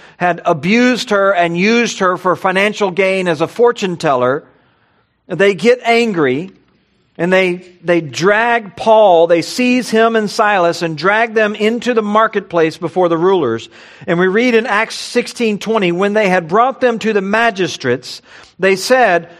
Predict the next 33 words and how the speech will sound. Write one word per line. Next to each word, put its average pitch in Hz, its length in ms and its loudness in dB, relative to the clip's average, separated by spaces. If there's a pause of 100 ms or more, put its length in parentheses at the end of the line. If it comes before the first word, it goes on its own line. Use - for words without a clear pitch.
(200)
'These 254 400 0
men 254 320 2
are 202 220 2
Jews 196 640 2
and 202 240 -2
they 214 80 4
are 214 140 2
disturbing 240 680 2
our 220 140 2
city. 156 560 -2 (480)
They 220 140 4
advocate 226 600 0
customs 277 540 -2
that 214 140 2
are 196 80 2
not 190 240 0
lawful 247 440 2
for 220 180 2
us 214 160 0
as 170 120 -2
Romans 214 360 0
to 185 120 -2
accept 240 500 0
or 240 180 2
practice.'" 254 800 -4 (1300)
Well, 262 100 4
of - 60 2
course, 254 240 2
all 320 180 6
of 302 80 4
that's 240 220 2
a 233 80 2
lie. 247 600 2